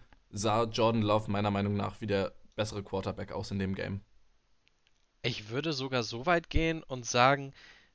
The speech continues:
Speaker 2: dass das ein Spiel war, was wirklich nicht die Forty-niners am Ende gewonnen haben, sondern die Packers haben's so ein bisschen
Speaker 1: Verloren,
Speaker 2: weggeschmissen.
Speaker 1: ja.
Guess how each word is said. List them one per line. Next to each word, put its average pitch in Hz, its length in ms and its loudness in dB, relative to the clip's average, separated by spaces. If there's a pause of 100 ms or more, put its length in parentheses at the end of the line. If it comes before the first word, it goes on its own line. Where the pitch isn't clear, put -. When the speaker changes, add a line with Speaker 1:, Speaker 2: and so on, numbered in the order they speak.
(140)
Speaker 2:
dass - 280 -2
das 135 240 0
ein 117 80 -4
Spiel 135 420 -2
war, 131 240 6
was - 380 0
wirklich 127 320 -6
nicht 127 220 -8
die 123 80 -6
Forty-niners 123 640 -2
am 120 120 -6
Ende 120 180 -4
gewonnen 117 400 -4
haben, 139 240 2
sondern 120 320 -4
die 113 200 -8
Packers - 480 -2
haben's 123 220 -4
so 120 80 -6
ein 113 60 -8
bisschen 117 240 0
Speaker 1:
Verloren, 117 300 6
Speaker 2:
weggeschmissen. 98 300 -8
Speaker 1:
ja. 110 200 2